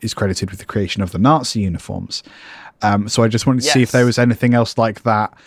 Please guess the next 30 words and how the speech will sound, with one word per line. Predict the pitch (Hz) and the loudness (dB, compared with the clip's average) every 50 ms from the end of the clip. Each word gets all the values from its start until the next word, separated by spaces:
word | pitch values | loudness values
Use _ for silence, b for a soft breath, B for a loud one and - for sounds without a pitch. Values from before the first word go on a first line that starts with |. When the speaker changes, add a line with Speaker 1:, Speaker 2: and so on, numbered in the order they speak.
| B B B | B B B
Speaker 1:
I | - | 0
wanted | 131 135 135 | 2 2 2
to | - | 0
try | - - 127 | 0 0 2
and | 120 | 2
develop | 113 110 123 117 110 - | 2 2 2 2 2 0
a | 110 | -2
game | 104 120 110 107 107 104 | 0 0 2 2 2 2
where, | 104 107 104 104 98 - _ - | 2 2 2 0 -2 -4 _ -4
where | 113 107 | -2 -2
Ben | 107 - 110 110 101 | 0 0 0 0 0
had | 113 117 101 85 | -2 -4 -6 -6
to | - - | -8 -6
guess | 98 110 104 101 - - - 107 | -4 -2 -2 -2 -2 -6 -6 -4
what | 104 104 107 104 104 - - _ - | -2 0 0 0 0 -4 -6 _ 0
wrong | 120 117 107 104 101 | 0 2 2 2 0
'un | 101 104 104 95 | 0 0 0 0
from | - - 104 101 | 0 -2 -2 -2
history | - 110 101 - - - - 98 98 98 | -2 -4 -6 -6 -4 -4 -2 -2 0 -2
accidentally | 98 92 87 - - 101 101 98 92 101 | -2 -4 -6 -6 -6 -4 -4 -4 -4 -6
created | - - 113 107 98 95 95 95 - - 104 98 92 90 B B B B B B B B B B | -6 -4 -2 -2 -2 -2 -4 -6 -6 -6 -4 -4 -6 -6 B B B B B B B B B B
something | - - 127 107 95 92 113 104 101 101 98 | -2 0 0 0 0 -2 -2 -2 -2 -2 -2
we | 104 110 107 | 0 0 0
all | 101 95 92 95 | 0 0 0 0
love, | 98 101 95 92 90 90 - - b b b b b b - | 0 0 0 -2 -2 -4 -8 -12 b b b b b b -6
like | 107 110 101 98 98 - - - 120 | -4 -2 -2 -2 -2 -6 -8 -8 -2
Converse | - 127 123 113 104 107 104 98 - - | 0 2 2 2 2 2 0 0 0 -2
were | - 104 | -2 -2
created | - - - 104 101 98 95 - - 98 92 - | 0 0 0 0 2 0 0 -2 -4 -6 -4 -2
by | - 95 92 92 95 92 95 98 95 | 0 0 2 2 0 0 -2 -4 -6